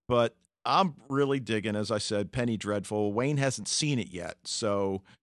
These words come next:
uh, we might insert, uh, a little review of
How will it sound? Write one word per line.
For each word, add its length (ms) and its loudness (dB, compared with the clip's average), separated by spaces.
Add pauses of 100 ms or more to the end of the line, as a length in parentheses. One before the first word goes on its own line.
(260)
uh, 360 0
we 160 -2
might 420 4 (160)
insert, 600 2 (160)
uh, 400 2 (220)
a 60 -2
little 520 0
review 760 2
of 520 2